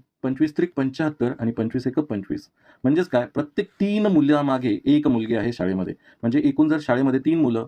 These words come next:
प्लस एक मुलगी म्हणजे चार मुलं असतील तर शाळेत त्यांनी दिलं की चार मुलं मुली नसून ह्या टोटल दिलेल्या आहेत सहाशे विद्यार्थी आहेत, सहाशे विद्यार्थी. मग एक बरोबर किती?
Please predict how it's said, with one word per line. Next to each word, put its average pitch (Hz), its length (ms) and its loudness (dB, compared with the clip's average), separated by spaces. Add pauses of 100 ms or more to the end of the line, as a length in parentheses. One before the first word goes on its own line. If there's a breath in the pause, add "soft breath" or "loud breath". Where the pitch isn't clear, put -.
(100)
प्लस 147 180 -2
एक 147 100 0
मुलगी 113 200 -2
म्हणजे 113 240 -2
चार 139 160 2
मुलं 117 200 0
असतील 104 280 -4 (320 soft breath)
तर 120 100 -2
शाळेत 131 320 0 (260)
त्यांनी 123 200 0
दिलं 135 160 2
की 147 80 0
चार 160 320 0 (720)
मुलं 135 220 2
मुली 143 200 2
नसून 135 300 0 (260 soft breath)
ह्या 120 80 2
टोटल 127 280 2
दिलेल्या 117 300 0
आहेत 131 120 -2
सहाशे 104 420 -2
विद्यार्थी 104 380 -2
आहेत, 92 120 -2 (480 soft breath)
सहाशे 107 300 0
विद्यार्थी. 98 360 -4
मग 107 220 -4
एक 131 180 2
बरोबर 113 320 0
किती? 120 260 -4